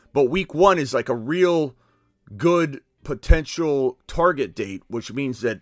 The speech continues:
by the time he was ever gonna get a hold of the starting job, which wasn't going to be in week one, we might be no far off course than normal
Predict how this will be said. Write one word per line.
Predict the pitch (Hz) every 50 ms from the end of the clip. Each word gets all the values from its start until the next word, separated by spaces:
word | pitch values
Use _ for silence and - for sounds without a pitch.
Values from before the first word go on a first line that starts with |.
| _ _ _ _ _ _ _ _ _
by | - 135 160
the | 147 156
time | - - - 180 185 190 180 151
he | 147 151 185
was | 180 165 151 127 117
ever | 165 165 151 156
gonna | 139 131 139 123
get | 110 98 87 85 139 151 135
a | 113
hold | 95 95 - 147 170 175 170 143
of | 143 120
the | 104 101
starting | - - - 151 139 131 120 104 92
job, | 85 80 139 135 135 131 101 90
which | 104 98 -
wasn't | - 98 107 131 151 147 127 139 120 107
going | - 120 135 135
to | 120 107
be | 82 - 123 123
in | 117 104 101
week | 110 120 104 - -
one, | 120 143 131 110 95 - _ _ _ _ -
we | - 202 226
might | 220 202 190 180 185 151
be | - 180 180 170 165
no | 147 131 143 160 175 190 196
far | 190 - - 185 180 160 156 151
off | 139 135 - -
course | - - - 170 175 165 160 - -
than | - 139 147 131 123 123 127
normal | 131 147 165 180 175 139 98 80 78